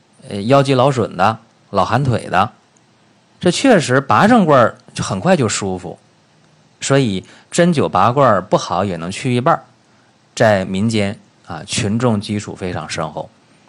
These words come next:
大家觉得这方法很好，非常简单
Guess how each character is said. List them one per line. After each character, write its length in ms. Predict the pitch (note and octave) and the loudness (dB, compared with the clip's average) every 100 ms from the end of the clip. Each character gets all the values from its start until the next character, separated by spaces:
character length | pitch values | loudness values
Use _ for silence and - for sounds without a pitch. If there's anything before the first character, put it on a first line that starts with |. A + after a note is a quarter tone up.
| _ _ _ | _ _ _
大 120 | C3 | 2
家 140 | C3 | 4
觉 80 | C3+ | 2
得 80 | G2 | 2
这 100 | A2+ | 0
方 220 | A2+ A#2+ | 2 0
法 140 | A2 E2+ | 0 -2
很 200 | G#2+ C3+ | -2 -2
好， 460 | A2 - D#2+ - _ _ _ | -2 -4 -4 -6 _ _ _
非 160 | - A2 | -8 -4
常 160 | G#2+ A2 | -4 -4
简 220 | G#2 F2 | -8 -8
单 260 | D#2+ E2 | -8 -8